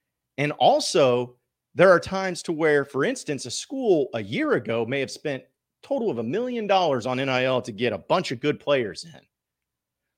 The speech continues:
But now a million dollars won't even give them one high-quality player.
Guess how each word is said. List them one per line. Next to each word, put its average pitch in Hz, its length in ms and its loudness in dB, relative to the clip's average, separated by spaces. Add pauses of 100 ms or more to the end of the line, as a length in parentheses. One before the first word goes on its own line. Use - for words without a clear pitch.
(160)
But 135 220 6
now 175 480 -2
a 135 60 0
million 165 420 -2
dollars 156 480 2
won't 147 180 -2
even 123 200 -4
give 120 220 -2
them 113 280 -4
one 120 420 0
high-quality 107 600 -4
player. 151 340 -2